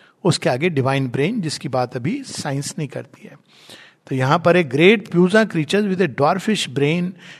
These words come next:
and pygmy tribes imposed their small life drift।"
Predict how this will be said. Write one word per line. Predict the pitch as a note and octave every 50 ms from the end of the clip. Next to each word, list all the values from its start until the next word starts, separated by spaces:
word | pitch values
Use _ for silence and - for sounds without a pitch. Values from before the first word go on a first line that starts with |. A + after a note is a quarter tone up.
| _ _ -
and | G3+ A3 G3+ A3 - - -
pygmy | B3 A#3+ C#4+ C4+ C#4+ D4 C#4+ C#4 C#4+ B3
tribes | G#3 G#3 G#3 A#3 A#3+ A#3 - - - - _ A3
imposed | G3+ G3 F3+ G3+ - G#3 A3 A#3+ A#3+ - - G#3
their | F3 D#3 E3+ F3 F#3 A#2+ A#2+ - -
small | - D#3+ D#3 E3+ F3+ F3+ E3+ D#3 C#3
life | C3+ C#3 C#3 B2+ - -
drift।" | - B2 - - _ -